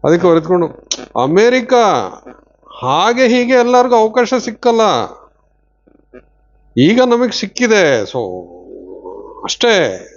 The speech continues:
ಸಾಕು, ನಾವಿನ್ನು ಅಲ್ಲೇ, ಎಲ್ಲ ಇನ್ನು ಅಲ್ಲೇ, ಅಮೇರಿಕಾ, ಅಮೇರಿಕಾ" ಅಂತ ಹೇಳ್ಕೊಂಡ್ರು. ನಮ್ಮಮ್ಮಂಗೆ ಸಮಾಧಾನ ಆಗ್ಲಿಲ್ಲ.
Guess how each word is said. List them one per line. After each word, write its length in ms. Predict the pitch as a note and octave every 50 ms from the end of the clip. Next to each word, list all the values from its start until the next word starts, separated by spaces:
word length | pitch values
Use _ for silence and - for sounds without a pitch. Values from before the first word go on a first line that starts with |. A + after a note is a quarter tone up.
| _ _ - - - _ _ _ _ _ _ - -
ಸಾಕು, 680 | - F#3 C4+ D#4 - E4 D4 A#3 D3+ G#2+ G2 - - - B2
ನಾವಿನ್ನು 500 | C3+ D3 F3 G#3 B3 B3 B3+ C4 C4 C4
ಅಲ್ಲೇ, 580 | A3 G3 A3+ B3+ B3 G3+ C#3 G2+ G2 - _ _ _ _ _ _ _ _ _
ಎಲ್ಲ 200 | - C3+ E3+ A3
ಇನ್ನು 220 | B3+ A#3+ A#3 A3 G#3+
ಅಲ್ಲೇ, 580 | G3 G3+ A3 A3+ G3 B2 F#2+ - - - _ _ _ _ _
ಅಮೇರಿಕಾ, 440 | - C#3 F3 G3+ G3+ G3 E3 - -
ಅಮೇರಿಕಾ" 680 | G2+ - - - C#3+ D3 E3+ F3+ F3+ E3 C#3+ - - G#2 - _ _ _ _ _ _ _ _ _ _ _ -
ಅಂತ 180 | F3+ F#3 G3 C4
ಹೇಳ್ಕೊಂಡ್ರು. 840 | A#3+ F3 D#3+ D3+ C#3+ - - A2+ G2+ G2 F#2 C3+ - - _ _ _ _ _ _ _ _ _ _ _ _ _ _ _ _ _ _ _ - - - - _ _ _ _ _ _ _ _ _ _ - B2 B2
ನಮ್ಮಮ್ಮಂಗೆ 560 | C#3+ D3+ D#3 D#3 D3 D3 D3+ D#3 D#3 D#3 D#3
ಸಮಾಧಾನ 500 | - - B2+ A#2 A#2+ B2 A2+ A2+ A2 G#2
ಆಗ್ಲಿಲ್ಲ. 480 | G2 F2 E2+ D#2 - - - - -